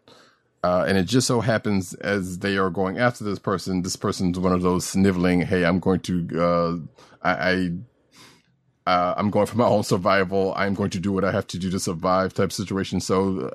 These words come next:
as, uh, as expected, this person has, uh, switched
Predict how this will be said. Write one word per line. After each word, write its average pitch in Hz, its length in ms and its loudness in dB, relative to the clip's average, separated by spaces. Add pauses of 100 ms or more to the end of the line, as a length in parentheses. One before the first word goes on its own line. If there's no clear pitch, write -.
as, 123 300 4
uh, 110 1200 -2
as 107 240 2
expected, 98 520 -2
this 98 160 -4
person 95 560 -4 (320)
has, 95 380 2
uh, 92 240 4
switched - 520 -4